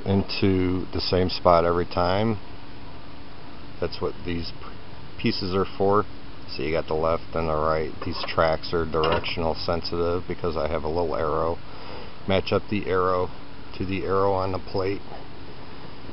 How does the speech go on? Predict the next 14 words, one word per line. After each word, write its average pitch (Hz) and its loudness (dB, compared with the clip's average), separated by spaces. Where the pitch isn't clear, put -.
on 101 2
the 98 2
jig. 95 0
And - -4
then, 92 0
uh, - -4
so 113 6
I 90 10
have 90 2
that 104 2
setting 113 0
in 104 0
place 101 2
s-, - -2